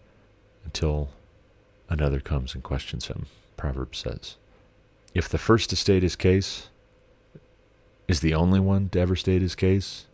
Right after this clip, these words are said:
and there is no questioning allowed, that should make you very, very concerned. And you shouldn't trust that. You shouldn't trust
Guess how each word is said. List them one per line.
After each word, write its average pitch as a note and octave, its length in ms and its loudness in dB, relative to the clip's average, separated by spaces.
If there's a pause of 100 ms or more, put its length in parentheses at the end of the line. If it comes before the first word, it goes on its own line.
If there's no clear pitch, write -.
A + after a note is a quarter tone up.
and C#2 260 -2 (720)
there D#2 180 4
is F2+ 200 4
no F#2+ 160 4
questioning F#2+ 580 0
allowed, F2 400 0 (1160)
that E2 160 4
should E2+ 200 0
make F2 220 0
you F#2 80 4
very, F2 720 6 (280)
very D2+ 640 2 (760)
concerned. D#2 640 -2 (1600)
And E2+ 120 2
you G#2+ 100 6
shouldn't A#2 360 2
trust - 320 2
that. - 160 -2 (920)
You F#2+ 100 4
shouldn't A2 340 4
trust - 460 4